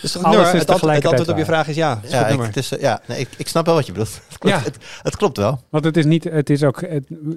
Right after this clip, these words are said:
Speaker 2: je kan de vraag binair stellen en dat is prima. Maar, eh, het antwoord is natuurlijk niet binair. Het is ongelooflijk genuanceerd.
Speaker 3: Ja.
Speaker 2: Ehm, ja, het heeft ons goed gedaan. Ik bedoel, je kan nu, eh, van alles wat je, wat je veertig jaar geleden niet kon.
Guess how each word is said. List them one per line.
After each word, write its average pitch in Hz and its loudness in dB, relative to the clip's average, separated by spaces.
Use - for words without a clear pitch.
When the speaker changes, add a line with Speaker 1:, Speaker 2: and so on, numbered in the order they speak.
Speaker 2:
je 151 -10
kan 120 -2
de 117 -2
vraag 113 -2
binair 113 0
stellen 98 -4
en 95 -8
dat 98 -10
is - -16
prima. 117 -6
Maar, 110 -2
eh, 104 -2
het 123 -8
antwoord 123 0
is 113 0
natuurlijk 113 -2
niet 107 -6
binair. 92 -8
Het 107 -6
is 127 -4
ongelooflijk 113 -2
genuanceerd. 110 -2
Speaker 3:
Ja. 107 0
Speaker 2:
Ehm, 98 -4
ja, 110 -2
het 123 -2
heeft 127 -2
ons 117 0
goed - -2
gedaan. 143 0
Ik 113 -8
bedoel, 107 -8
je 104 -8
kan 117 0
nu, 110 0
eh, 101 -8
van 131 -4
alles 135 0
wat 120 -2
je, 113 -4
wat 104 -8
je 110 -12
veertig 113 -2
jaar 107 -2
geleden 98 -6
niet 131 2
kon. 156 -2